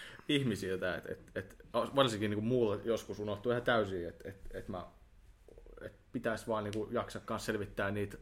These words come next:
omia näkökulmia, haastavia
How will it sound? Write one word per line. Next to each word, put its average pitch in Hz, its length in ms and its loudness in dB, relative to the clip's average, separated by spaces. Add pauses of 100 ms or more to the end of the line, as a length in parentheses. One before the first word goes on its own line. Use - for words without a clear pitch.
(220)
omia 113 540 4 (540)
näkökulmia, 104 680 0
haastavia 98 720 2